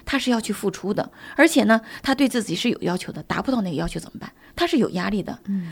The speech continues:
Speaker 1: 他也是有恐惧的。而且呢，怎么说好，就是也会有空虚，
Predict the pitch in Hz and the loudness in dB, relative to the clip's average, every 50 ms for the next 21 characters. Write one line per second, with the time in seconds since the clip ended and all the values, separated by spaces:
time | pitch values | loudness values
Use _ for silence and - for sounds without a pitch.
0 | - - - 320 320 240 214 - 240 185 180 233 - - 196 - - 180 185 165 | -8 -2 2 4 4 4 4 4 4 6 6 4 4 0 -6 -6 -4 -6 -4 -4
1 | - - - - - - - - - 202 240 233 - 220 - - 180 180 - - | -4 -6 -8 -10 -18 -20 -10 -2 2 4 4 4 2 0 0 -2 -4 -6 -8 -12
2 | - - - - - - - - _ _ _ - - 214 165 185 208 247 220 196 | -18 -16 -16 -14 -16 -16 -18 -20 _ _ _ -8 -6 -4 -2 -2 -2 -2 -4 -4
3 | 156 - - - - - 277 254 - 277 269 262 - - - - - - - _ | -6 -8 -8 -8 -4 -2 -2 0 2 2 0 0 -2 -8 -20 -20 -20 -20 -20 _
4 | _ _ _ - 196 190 190 - 277 240 175 - - - 202 208 196 - - 196 | _ _ _ 2 2 2 4 6 6 6 4 4 2 0 0 0 0 -2 -4 -2
5 | 190 208 - | -2 -2 -4